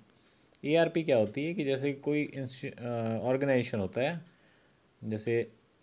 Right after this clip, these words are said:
उसकी दस ब्रांचेज हैं, तो उसमें ईआरपी सॉल्यूशन लागू कर दिया जाता है, जिसके through आप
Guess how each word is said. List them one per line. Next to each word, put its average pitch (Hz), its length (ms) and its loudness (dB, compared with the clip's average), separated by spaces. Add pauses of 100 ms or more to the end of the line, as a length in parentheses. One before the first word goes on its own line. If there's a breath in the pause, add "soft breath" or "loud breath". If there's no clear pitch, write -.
उसकी 135 260 -2
दस 165 280 4
ब्रांचेज 107 420 4
हैं, 135 80 0
तो 143 120 2
उसमें 139 240 -4
ईआरपी 151 420 8
सॉल्यूशन 127 440 0
लागू 110 380 4
कर 107 160 2
दिया 104 160 4
जाता 107 240 2
है, 151 100 2
जिसके 139 360 -2
through 120 300 -2 (180)
आप 123 300 -6